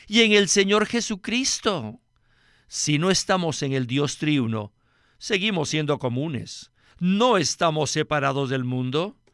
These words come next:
Más bien estaremos mezclados con la gente mundana y con todos los asuntos mundanos. ¿Se dan cuenta de esto? Jóvenes,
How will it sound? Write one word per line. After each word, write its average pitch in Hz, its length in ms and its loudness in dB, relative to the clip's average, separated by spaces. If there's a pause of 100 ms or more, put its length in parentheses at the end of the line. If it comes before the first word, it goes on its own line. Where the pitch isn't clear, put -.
(460)
Más 175 260 0
bien 233 180 4
estaremos 214 600 4
mezclados 202 880 2
con 165 220 -2
la 165 100 4
gente 190 320 0
mundana 170 680 2 (220)
y 240 140 2
con 226 220 4
todos 233 240 4
los 233 160 4
asuntos 214 580 0
mundanos. 196 920 0 (640)
¿Se - 220 -8
dan 143 180 -2
cuenta 175 320 -2
de 175 140 0
esto? 202 340 -4 (1040)
Jóvenes, 160 680 -2